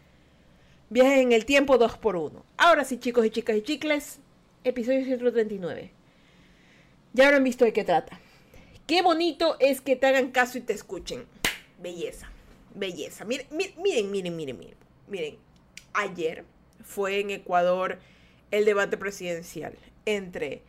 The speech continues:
el candidato Daniel Noboa, que en este caso es el favorito, y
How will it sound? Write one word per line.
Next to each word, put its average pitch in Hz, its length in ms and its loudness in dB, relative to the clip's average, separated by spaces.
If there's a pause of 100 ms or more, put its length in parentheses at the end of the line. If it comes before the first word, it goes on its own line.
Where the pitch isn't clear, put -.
(360)
el 202 160 -6
candidato 190 720 -4
Daniel 175 420 -8
Noboa, 185 540 -6 (480)
que 185 120 -14
en 170 40 -12
este - 240 -8
caso 180 440 -2 (120)
es 175 240 -4
el 180 80 -4
favorito, 170 640 -2 (760)
y 311 200 -4